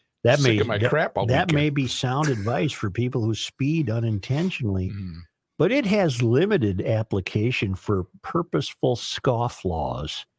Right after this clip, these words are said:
Speaker 2: <laughs>
Speaker 1: What's needed is insight on how to get through to the drivers who make a habit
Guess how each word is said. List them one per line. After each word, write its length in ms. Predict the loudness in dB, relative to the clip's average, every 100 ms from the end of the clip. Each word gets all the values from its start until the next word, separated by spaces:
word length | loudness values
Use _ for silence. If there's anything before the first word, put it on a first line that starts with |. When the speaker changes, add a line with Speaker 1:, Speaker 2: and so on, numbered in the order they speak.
| _ _ _ -6
Speaker 2:
<laughs> 180 | -6 0
Speaker 1:
What's 240 | -2 0
needed 400 | 0 2 4 4
is 160 | 2 2
insight 680 | 0 0 0 0 0 -2
on 120 | -2 0
how 140 | 0
to 80 | 0
get 220 | 0 -2
through 320 | -2 0 2 2
to 100 | 0
the 120 | 0
drivers 500 | 2 2 2 2 2
who 100 | 0
make 220 | 0 -2
a 60 | -4
habit 520 | -2 -2 -2 -4